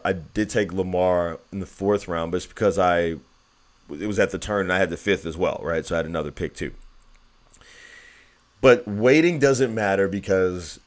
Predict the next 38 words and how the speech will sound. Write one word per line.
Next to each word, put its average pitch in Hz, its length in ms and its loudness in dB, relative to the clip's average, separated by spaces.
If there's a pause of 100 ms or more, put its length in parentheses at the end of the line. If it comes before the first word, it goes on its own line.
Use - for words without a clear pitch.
(300)
the, 98 520 2
once 131 300 0
you 196 80 -4
talk 151 280 -2
about 110 480 4
eliminating 107 520 0
the 90 60 -4
top - 320 0
five 90 320 0
Q 92 180 -6
Bs 85 240 -2
or 92 60 0
whatever, 98 340 2
the 98 140 -2
rest 175 260 0
of 202 60 -10
these 139 140 -6
guys 110 200 4
are 82 40 -12
pretty 101 200 -6
lumped 85 320 -4
up, - 240 -4
right? 95 240 2
Like, 85 180 -4
you're 104 120 -8
gonna 131 160 -2
get 120 340 0 (240)
serviceable 113 800 2
results 90 440 0
from 78 420 -6 (400)
Cousins, 78 520 4
right? 90 400 0
Except - 340 -2
you 101 100 -2
won't 95 220 2
have 87 200 0
to 90 100 -4
reach. - 480 -4